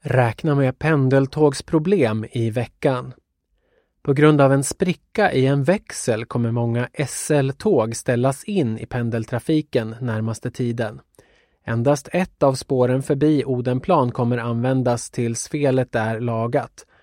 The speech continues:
Ungefär vart fjärde tåg behöver ställas in enligt P fyra Stockholm som rapporterade först om det här.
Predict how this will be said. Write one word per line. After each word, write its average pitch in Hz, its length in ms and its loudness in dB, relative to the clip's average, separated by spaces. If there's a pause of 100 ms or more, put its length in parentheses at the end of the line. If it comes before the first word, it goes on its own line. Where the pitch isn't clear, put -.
(260)
Ungefär 131 480 0
vart 127 200 -2
fjärde 165 460 2
tåg 160 360 2
behöver 123 340 2
ställas 123 440 -2
in 131 340 0
enligt 113 320 -4
P 113 180 -4
fyra 120 260 -4
Stockholm 120 500 -4
som 120 220 -4
rapporterade 117 640 -2
först - 380 -2
om 120 200 -6
det 123 80 -4
här. 120 320 -6